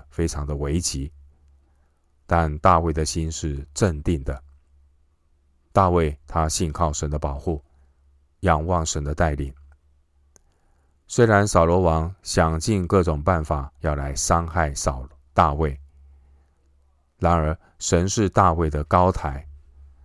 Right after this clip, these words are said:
是大卫在急难时的避难所。当扫罗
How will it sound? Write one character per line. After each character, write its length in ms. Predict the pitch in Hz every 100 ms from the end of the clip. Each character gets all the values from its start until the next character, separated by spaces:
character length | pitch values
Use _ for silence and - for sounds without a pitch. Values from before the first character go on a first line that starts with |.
| -
是 260 | - 85 78
大 220 | 98 85
卫 180 | 85 78
在 280 | 87 76
急 260 | 76 - 78
难 200 | 92 80
时 160 | - 76
的 120 | 73
避 200 | 110 92
难 220 | 87 78
所。 260 | - 67 - _ _ - - - - - - - - - _ _ _ _ _ _
当 400 | 92 95 95 101 _ _
扫 260 | - 85 78
罗 400 | 78 78 85